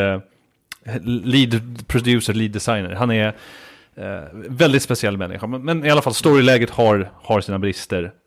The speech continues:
Ehm, även fast det är kul med ett avslut, eh, ska inte spoila för mycket, för det är ett form av avslut i det här, eh, så är liksom själva upplägget för det med, eh, musik och scenbygge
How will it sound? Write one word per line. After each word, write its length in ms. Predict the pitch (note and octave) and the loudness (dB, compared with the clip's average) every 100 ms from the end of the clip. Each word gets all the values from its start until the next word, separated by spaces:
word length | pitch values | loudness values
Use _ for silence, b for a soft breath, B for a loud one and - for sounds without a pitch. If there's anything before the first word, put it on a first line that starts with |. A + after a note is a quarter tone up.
| - | -14
Ehm, 400 | F2+ F2 F2 F2 b b b b b | -8 -6 -6 -10 b b b b b
även 180 | - B2 | -2 0
fast 140 | B2+ B2+ | 0 -2
det 40 | |
är 80 | - | -2
kul 280 | C3 B2 A2+ | 2 4 4
med 100 | A2 | 0
ett 80 | |
avslut, 920 | A2 A2 G2+ - A#2+ A2+ - - - b b b b - | 0 0 0 0 0 0 -4 -10 -10 b b b b -10
eh, 240 | G#2 F2 | -6 -6
ska 160 | G2 A#2 | -2 -2
inte 140 | G#2+ | -2
spoila 280 | - A2 G#2 | -2 2 2
för 120 | - | 2
mycket, 460 | G#2+ G#2 - A2+ A2 | -2 -2 0 0 0
för 220 | - G2 G2 | -2 -4 -2
det 160 | G2+ G#2+ | 2 4
är 40 | |
ett 120 | G#2 - | 4 2
form 200 | A2 G#2 | 0 2
av 100 | G#2 | 0
avslut 540 | G2+ G#2+ G#2+ - - | 0 -2 -4 -8 -8
i 80 | A#2 | -4
det 100 | G#2 | -4
här, 240 | F#2+ G2 G#2 b b b | -2 -4 -8 b b b
eh, 340 | A#2 F#2+ F2 E2 b b b | -6 -2 -2 -4 b b b
så 140 | - | -2
är 120 | A2 G2 | 0 0
liksom 320 | G2 G2 - _ _ - | -4 -6 -8 _ _ -12
själva 260 | G#2+ G2+ G#2 | 0 2 2
upplägget 680 | - - A2 B2 G2 F#2+ | -2 0 4 4 2 -4
för 200 | - F2+ | 0 -2
det 100 | F2 | 0
med, 360 | F#2 F#2+ F2 E2+ F2 - - | -2 0 -2 -4 -10 -12 -10
eh, 280 | G2+ E2+ F2+ | -8 -8 -6
musik 440 | F#2+ - G#2+ - | -4 0 0 0
och 60 | - | -2
scenbygge 640 | G2+ F#2 F#2 F#2 F2+ | 2 2 2 0 0